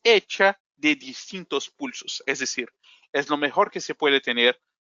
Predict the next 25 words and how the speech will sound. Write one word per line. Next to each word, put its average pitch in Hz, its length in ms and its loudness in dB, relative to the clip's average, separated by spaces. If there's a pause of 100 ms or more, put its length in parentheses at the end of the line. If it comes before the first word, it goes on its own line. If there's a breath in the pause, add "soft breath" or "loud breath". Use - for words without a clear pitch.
(260)
en 131 460 2
un, 120 560 -6
un 123 240 -10
caso 131 400 -2
donde, 117 880 2 (240)
este, 123 300 -6
particular 143 640 2
como 127 240 -4
es, 127 260 -2 (440 soft breath)
como 139 200 -4
son 165 320 0
los 131 180 2
casos 143 380 0
de, 117 960 2
de 117 320 2
F - 120 0
T 123 100 -2
T 123 140 4
H 131 380 0
en 143 180 0
la 127 140 6
región 120 500 -2
de 113 420 0
América 117 340 0
Latina - 340 -6